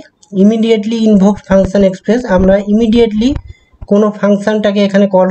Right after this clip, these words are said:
করে নিচ্ছি এবং তার ভিতরে যে ভেরিয়েবলটা আছে সেটাকে আমরা বাইরে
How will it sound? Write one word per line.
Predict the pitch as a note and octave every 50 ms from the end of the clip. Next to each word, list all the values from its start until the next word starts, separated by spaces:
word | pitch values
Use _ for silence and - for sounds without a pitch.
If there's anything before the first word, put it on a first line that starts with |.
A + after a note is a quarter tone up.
| F#3 F#3+
করে | F#3+ F#3+ F#3+ F#3+
নিচ্ছি | F#3 F#3 - - A#3 B3+ C4 - _ _ _ _ _ _ _ _ - F#3+
এবং | G3+ A3 A3+ A3+ A3 A3
তার | A3+ A3+ A3+ A3+ G#3
ভিতরে | G#3+ A3+ A3+ C4 B3+ B3+ B3 A#3
যে | B3+ A3+ G#3+
ভেরিয়েবলটা | A3 A3 A3+ A3 G#3+ G#3+ G#3+ G#3 G3+ G#3 G3+ G3
আছে | G#3 A#3+ A#3
সেটাকে | - A3+ G#3 G3+ G3 G#3+ G#3
আমরা | G3+ G#3 G#3 G3 F#3+
বাইরে | F3+ F3+ F3 G3+